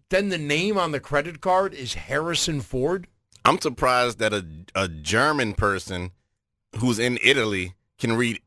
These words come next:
Speaker 2: his English name like Harrison Ford. I probably would have looked confused if it was a, a actor from Germany, uh, Italy or something, and I couldn't pronounce the name.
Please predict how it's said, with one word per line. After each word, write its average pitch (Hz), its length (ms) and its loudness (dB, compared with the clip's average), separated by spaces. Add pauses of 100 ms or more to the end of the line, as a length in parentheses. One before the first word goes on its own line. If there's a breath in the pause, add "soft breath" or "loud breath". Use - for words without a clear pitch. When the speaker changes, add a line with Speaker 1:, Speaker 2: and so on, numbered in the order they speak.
(140)
Speaker 2:
his 117 240 -2
English 120 400 0
name 110 340 2
like 92 260 -4
Harrison 107 440 0
Ford. 107 360 -4
I 98 100 -2
probably 113 280 0
would 104 140 -4
have 98 80 -6
looked 98 220 -8
confused 101 460 -2
if 95 120 -6
it 98 60 2
was 92 180 -2
a, 85 180 -2 (300 soft breath)
a - 160 -6
actor 95 280 4
from 95 200 -6
Germany, 92 540 0
uh, 85 160 -4
Italy 92 320 0
or 87 40 -2
something, 92 280 -2
and 90 60 0
I 90 40 2
couldn't 101 220 -6
pronounce 95 320 0
the 82 100 -12
name. 90 320 -4